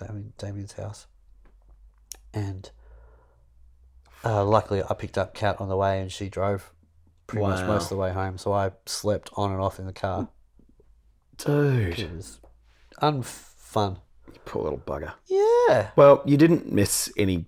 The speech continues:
Speaker 2: extra madness
Speaker 1: Oh,
Speaker 2: at
Speaker 1: it was just
Speaker 2: Jackpot.
Speaker 1: standard
Speaker 2: It was
Speaker 1: Wednesday.
Speaker 2: standard madness.
Speaker 1: Yeah, good.
Speaker 2: Yeah.
Speaker 1: Yeah. Oh, good.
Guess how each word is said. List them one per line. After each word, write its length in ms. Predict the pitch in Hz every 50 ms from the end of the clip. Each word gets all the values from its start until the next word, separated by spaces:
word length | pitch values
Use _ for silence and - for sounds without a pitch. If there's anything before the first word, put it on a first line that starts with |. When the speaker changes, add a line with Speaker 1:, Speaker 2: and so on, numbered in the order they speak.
| - -
Speaker 2:
extra 360 | - 82 - - - - 82 78
madness 580 | 78 76 73 76 82 85 80 - - - - - _ _ _ - - -
Speaker 1:
Oh, 60 | 104
Speaker 2:
at 40 | 98
Speaker 1:
it 40 | 95
was 100 | 92 92
just 200 | 80 78 92 - -
Speaker 2:
Jackpot. 120 | 85 87
Speaker 1:
standard 340 | - 101 101 98 101 98 101
Speaker 2:
It 60 | 107
was 80 | 95 95
Speaker 1:
Wednesday. 220 | 95 98 - -
Speaker 2:
standard 360 | 92 95 90 85 80 82 71 -
madness. 380 | 82 80 78 - 80 - 101 104
Speaker 1:
Yeah, 120 | 104 107 104 - - _ _
good. 100 | - - 85
Speaker 2:
Yeah. 160 | 85 82 80 - - _ _ -
Speaker 1:
Yeah. 80 | - - - _ _ _ _ _ _ _ _ - _ _ _ - - -
Oh, 100 | 262 285
good. 220 | 277 - 113 -